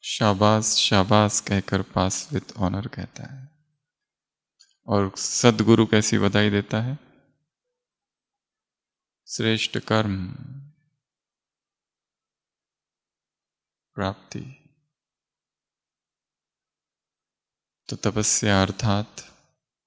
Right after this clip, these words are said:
बाप से बधाई लेते रहना।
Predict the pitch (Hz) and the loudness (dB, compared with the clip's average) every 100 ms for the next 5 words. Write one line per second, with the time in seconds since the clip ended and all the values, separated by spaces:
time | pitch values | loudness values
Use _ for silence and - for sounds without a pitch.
0 | _ - 101 104 - - 101 101 92 95 | _ 0 2 0 -6 -8 -6 -4 -2 -2
1 | 110 123 - 101 95 - - 101 98 107 | -4 -10 -14 -6 -6 -6 -10 -10 -10 -10
2 | - 123 | -12 -16